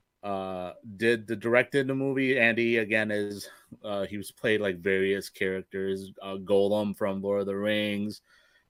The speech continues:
Um, he was, he's M-, in M C U, he's Ulysses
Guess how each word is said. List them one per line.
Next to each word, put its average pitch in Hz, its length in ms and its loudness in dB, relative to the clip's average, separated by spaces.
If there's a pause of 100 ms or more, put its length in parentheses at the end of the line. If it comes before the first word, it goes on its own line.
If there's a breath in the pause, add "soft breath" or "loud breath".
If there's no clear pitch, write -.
(100)
Um, 92 280 -4
he 95 300 -4
was, 101 500 2
he's 110 240 -2
M-, 113 260 2
in 113 140 2
M 117 140 4
C 113 180 -2
U, 110 260 4
he's 104 260 0
Ulysses 101 920 -2